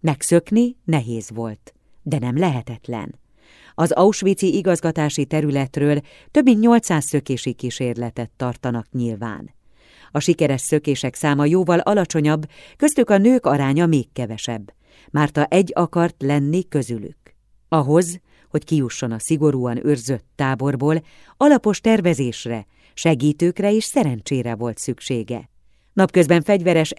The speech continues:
S S-ek láncban felügyelték a munkakommandókat. Éjszaka keresőfénnyel pásztázták végig a magas feszültségű szöges drótkerítést.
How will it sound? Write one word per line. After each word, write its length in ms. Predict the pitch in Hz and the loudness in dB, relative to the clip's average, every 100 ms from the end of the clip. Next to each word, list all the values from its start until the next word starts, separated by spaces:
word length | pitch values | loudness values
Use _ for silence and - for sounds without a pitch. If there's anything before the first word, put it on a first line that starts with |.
| 190 | -2
S 120 | 175 | -2
S-ek 300 | 160 147 139 | -2 -4 -2
láncban 540 | 151 165 160 143 147 127 | 0 0 0 0 0 0
felügyelték 680 | 165 156 139 135 127 127 | -2 -2 0 -2 -2 -4
a 60 | 123 | -4
munkakommandókat. 1300 | 127 123 123 - 117 110 110 104 110 - 110 - _ _ _ _ _ _ _ _ - | -4 -4 -6 -6 -6 -6 -8 -8 -10 -10 -12 -14 _ _ _ _ _ _ _ _ 0
Éjszaka 580 | 151 139 139 - 131 - | 0 2 -2 -2 -6 -2
keresőfénnyel 880 | 165 156 143 151 139 147 139 135 131 | 2 2 0 -2 -2 -2 0 0 -2
pásztázták 840 | 135 135 - 135 131 - 131 - | -2 -4 -4 -6 -4 -4 -6 -4
végig 480 | 135 165 139 143 127 - _ - - | 0 0 2 -2 -2 -10 _ -16 0
a 100 | 165 | 4
magas 380 | 240 226 202 | 6 4 0
feszültségű 720 | - 170 - 147 - 151 127 160 | -2 -4 0 -2 0 0 2 0
szöges 460 | - 135 120 117 | 0 -2 -4 -6
drótkerítést. 1300 | 104 120 107 - 127 117 107 - 120 - - - - | -8 -8 -8 -10 -8 -8 -10 -10 -10 -10 -16 -20 -20